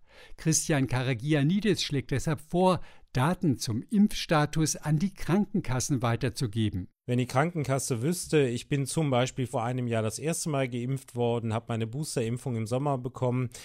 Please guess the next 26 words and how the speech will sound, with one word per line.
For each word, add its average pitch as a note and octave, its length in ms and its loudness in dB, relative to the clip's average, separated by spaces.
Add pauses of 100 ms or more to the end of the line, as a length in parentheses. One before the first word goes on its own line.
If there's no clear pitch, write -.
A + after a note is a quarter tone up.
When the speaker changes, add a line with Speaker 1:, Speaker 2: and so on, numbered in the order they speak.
(380)
Speaker 2:
und A#2+ 120 0
die B2+ 40 0
Krankenkassen C3+ 720 -2
würden A#2+ 240 0
dann A#2+ 240 2
sehen, C3+ 340 2
oh, F3 300 2
bei C3 200 0
den B2+ 120 2
über B2 300 -4
achtzig-Jährigen, B2 840 -4
um A2+ 120 -4
das A2+ 180 -4
mal A2+ 120 -2
als G#2+ 140 -6
Beispiel B2 420 -4
zu - 180 -6
nehmen, A2+ 300 0 (280)
lässt C3 320 0
der C#3+ 140 6
Impfschutz C#3 480 0
dann B2 240 0
plötzlich D3 560 0
ab A#2+ 100 -6
Ostern B2+ 800 0
nach, B2 340 -2